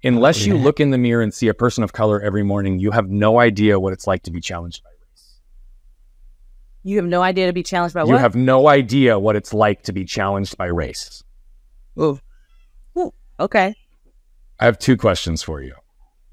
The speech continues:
Speaker 3: Yep.
Speaker 1: And I don't, and I don't ask you to represent anybody other than yourself on this opinion. I'm just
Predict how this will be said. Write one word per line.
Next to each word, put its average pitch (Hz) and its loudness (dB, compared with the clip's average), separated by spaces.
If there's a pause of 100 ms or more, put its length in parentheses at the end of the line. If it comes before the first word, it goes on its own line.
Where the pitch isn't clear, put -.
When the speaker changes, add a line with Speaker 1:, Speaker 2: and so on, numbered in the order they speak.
(220)
Speaker 3:
Yep. 175 4
Speaker 1:
And 113 2
I 120 2
don't, 127 2
and 120 -2
I 117 0
don't 127 0
ask 127 0
you 147 0
to 131 -2
represent 135 -2
anybody 165 2
other 143 2
than 135 0
yourself 127 0
on 117 -2
this 117 -4
opinion. 117 -4
I'm 113 0
just 117 0